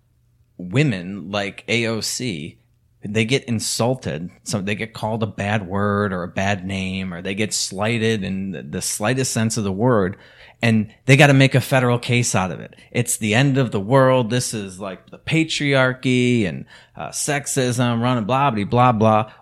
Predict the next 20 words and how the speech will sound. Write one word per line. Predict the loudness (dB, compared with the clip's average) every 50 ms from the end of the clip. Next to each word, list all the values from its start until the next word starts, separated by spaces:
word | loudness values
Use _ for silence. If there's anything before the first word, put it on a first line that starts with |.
| _ _ 0
all | 2 2 4
that | 2 2 0 0
shit. | 0 -2 0 0 0 -2 -2 -6 _ -8 -4
They | -2
have | -2 0
to | -2
take | -2 0 2 2 2 0
to | 0 -4
the | -4 -2
congressional | -2 0 0 2 2 2 2 2 2 2 0 0
floor | -2 -2 -2 0 2 2
and | 2 0 -2 -4 -4 _ 0
bitch | 0 2 2 2
about | 0 0 0 0 0 0 -2
it | -4 -4
incessantly | -6 -8 -6 -6 -6 -4 -2 0 2 2 2 2 2 -2 -2 -2 -2 -4 -4 -4
for, | -4 -4 -2
like, | -2 -2 -2 -2
an | -2 -4 -2 -2
hour. | 0 2 4 4 4 4 2 -2 -6 -10